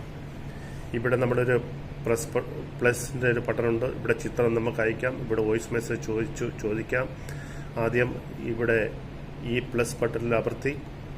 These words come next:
ഓക്കെ, ഗാലറിയിൽ നിന്ന് ഗാലറി ഓപ്പൺ ചെയ്തു. ഇവിടുന്ന് ഒരു ചിത്രം നമുക്ക് എടുക്കണം. ഓക്കെ, ഒരു ചിത്രം എടുക്കാം. എൻ്റെ കയ്യിൽ ഒരുപാട് ചിത്രം ഉണ്ടാകുന്നുണ്ട്.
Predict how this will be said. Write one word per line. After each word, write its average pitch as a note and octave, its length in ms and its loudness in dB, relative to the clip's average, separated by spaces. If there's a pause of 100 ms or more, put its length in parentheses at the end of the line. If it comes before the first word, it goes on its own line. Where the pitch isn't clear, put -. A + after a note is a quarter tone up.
(880)
ഓക്കെ, G#2+ 260 0 (140)
ഗാലറിയിൽ A#2+ 420 6
നിന്ന് A#2 380 2
ഗാലറി A#2 300 4
ഓപ്പൺ A2+ 340 4
ചെയ്തു. A#2 280 2 (580)
ഇവിടുന്ന് A#2 320 2
ഒരു A2 100 -2
ചിത്രം B2+ 560 0
നമുക്ക് A2+ 240 -2
എടുക്കണം. G2 360 -4 (1700)
ഓക്കെ, G2+ 160 -8
ഒരു G2 280 -8
ചിത്രം G#2 260 -6
എടുക്കാം. - 300 -8 (1800)
എൻ്റെ G#2+ 160 0
കയ്യിൽ A2 200 2
ഒരുപാട് A2 300 0
ചിത്രം G#2+ 320 0
ഉണ്ടാകുന്നുണ്ട്. A2 420 0